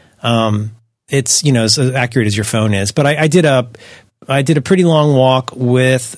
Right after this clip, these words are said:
Apple Watch and Fitbit both running, and, uh, they were, they came out to exactly the same, like, one point five nine miles. Um,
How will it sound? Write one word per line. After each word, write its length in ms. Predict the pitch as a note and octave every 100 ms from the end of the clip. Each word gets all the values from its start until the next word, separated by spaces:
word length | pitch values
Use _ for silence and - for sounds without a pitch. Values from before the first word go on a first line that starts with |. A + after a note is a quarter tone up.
| -
Apple 280 | B2+ B2 C3+
Watch 180 | B2+ C3+
and 160 | B2
Fitbit 400 | A#2+ B2 A#2 A2+
both 300 | A2 A#2+ A#2
running, 420 | A#2+ A#2 C3+ D3+ C#3+ - - _ -
and, 580 | B2 A#2 A#2 A2+ A2+
uh, 220 | A#2+ A2 A2
they 260 | G#2+ B2+
were, 360 | B2 A2+ A2+ A2 B2+
they 180 | B2 B2
came 200 | B2+ A2+
out 180 | A2+ A2
to 140 | A2+
exactly 360 | G2 G#2 G2+ F#2+
the 80 |
same, 260 | G2 G#2 G2+
like, 100 | G2+
one 220 | G2 G#2+
point 300 | G2+ G#2 G#2+ - -
five 260 | - G2+ G2+
nine 220 | F#2 F#2
miles. 420 | F#2 F#2 - - _ _ _ _ _ _ _ -
Um, 640 | A#2+ A2+ G#2 G2+ F#2+